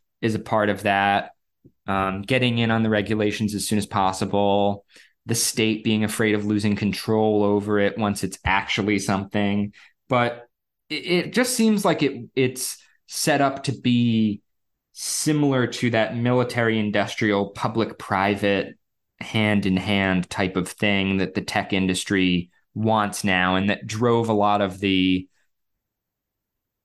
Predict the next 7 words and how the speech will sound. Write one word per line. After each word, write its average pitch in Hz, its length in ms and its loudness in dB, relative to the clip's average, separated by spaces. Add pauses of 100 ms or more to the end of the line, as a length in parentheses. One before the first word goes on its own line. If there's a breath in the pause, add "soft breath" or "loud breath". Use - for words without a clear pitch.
(160)
even 175 800 2 (320)
the 123 120 -2
mid 127 440 2
twenty 117 460 0
tens 110 600 0
till 107 240 0
now, 101 540 0